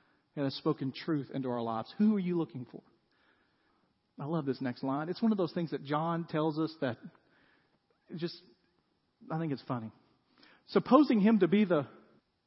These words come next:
gardener. Like, those tombs would have been at huge gardens, and they would have had, they, he thought he was the landscape guy. Like, "Just tell me where you've carried him. Just, just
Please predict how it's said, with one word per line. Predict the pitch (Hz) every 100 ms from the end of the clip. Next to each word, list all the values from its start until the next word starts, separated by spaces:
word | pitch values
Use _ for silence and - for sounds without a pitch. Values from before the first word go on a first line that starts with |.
| 220
gardener. | 202 233 185 135 110 - - - _ _ _ _ _ _ _ _ _
Like, | 269 240 240
those | 277 - -
tombs | 311 269
would | 247
have |
been | 240 233
at | -
huge | 262 254 190
gardens, | 220 254 220
and | 202
they | 254
would | 254
have | 214 233
had, | - - -
they, | 285 226
he | 269
thought | 285 254
he | 254
was | 226
the | 196
landscape | 190 214 247 233 - 170 139
guy. | 147 123 104 113 - _ _ _ _ _ _ _ _ _ _ _ _ -
Like, | 233 -
"Just | 247 381 - -
tell | 302 330
me | 320
where | 277
you've | 269 240 -
carried | - 254 180
him. | 123 139
Just, | 311 - - -
just | 320 -